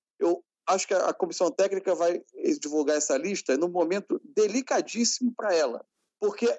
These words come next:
não adianta argumentar que é um início de ciclo pós-Copa, que se fez muitas mudanças nas, nas últimas listas e testes de jogadores, e que era natural uma queda de rendimento, uma perda de senso coletivo do que a seleção tinha,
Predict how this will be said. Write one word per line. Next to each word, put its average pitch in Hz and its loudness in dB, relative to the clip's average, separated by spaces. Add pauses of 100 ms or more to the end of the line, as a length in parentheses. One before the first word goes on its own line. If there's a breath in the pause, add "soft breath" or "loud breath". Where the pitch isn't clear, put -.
não 269 0
adianta 254 0
argumentar 160 0 (220)
que 202 0
é 208 4
um 208 0
início 214 0
de 170 -6
ciclo 185 0
pós-Copa, 139 -2 (100)
que 196 0
se 185 0
fez 208 2
muitas 233 0
mudanças 196 0
nas, 151 0
nas 151 0
últimas 160 -2
listas 151 0
e 151 0
testes 185 2
de 147 -8
jogadores, 143 0
e - -14
que - -4
era 170 4
natural 185 0
uma 170 0
queda 160 0
de 147 -8
rendimento, 143 0 (100)
uma 175 -2
perda 208 0
de 151 -4
senso 185 0
coletivo 156 0
do 139 -2
que 131 -4
a 127 0
seleção 139 2
tinha, 226 -4